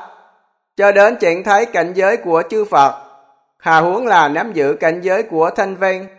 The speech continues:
duyên giác hay phàm phu. Họ không nên nắm giữ tướng của nghĩ bàn và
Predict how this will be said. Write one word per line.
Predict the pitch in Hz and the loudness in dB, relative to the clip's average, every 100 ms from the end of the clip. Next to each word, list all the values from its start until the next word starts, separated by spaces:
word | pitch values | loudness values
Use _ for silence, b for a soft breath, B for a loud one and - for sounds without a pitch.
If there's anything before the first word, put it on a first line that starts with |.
| _ | _
duyên | 160 175 175 | -8 -6 -4
giác | 180 170 202 - _ | 0 0 0 -6 _
hay | 175 180 | -6 -6
phàm | 170 139 120 117 | -2 -2 -2 -4
phu. | 165 170 170 - _ _ _ _ _ _ _ - | -2 -2 -4 -10 _ _ _ _ _ _ _ 0
Họ | 139 143 | 4 4
không | 180 196 202 | 4 0 2
nên | 202 196 | 0 0
nắm | 214 240 | -2 0
giữ | 160 147 156 | 0 0 2
tướng | 208 254 | 0 2
của | 247 175 | 0 0
nghĩ | 202 160 190 | 0 -2 2
bàn | 180 156 147 139 - - | 4 4 2 -6 -18 -2
và | 143 143 | 4 4